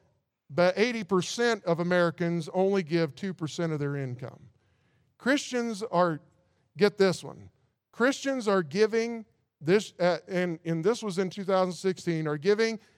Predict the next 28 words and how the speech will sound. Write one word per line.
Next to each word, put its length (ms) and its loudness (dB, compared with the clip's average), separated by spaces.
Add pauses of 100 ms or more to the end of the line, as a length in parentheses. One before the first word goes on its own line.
at 300 -2
two 260 -2
point 460 0
five 320 -2
percent 320 -4
of 60 0
their 120 0
income. 640 -2 (480)
During 360 4
the 80 2
Great 380 4 (220)
Depression, 840 0 (420)
it 80 6
was 220 2
three 260 -4
point 340 -4
three 220 -6
percent. 420 -14 (2500)
I, 180 0
I 40 0
told 200 -2
my 120 0
wife 300 0
this, 280 -6
going, 420 -2 (140)
we 100 -2
were 100 -2
traveling 540 -4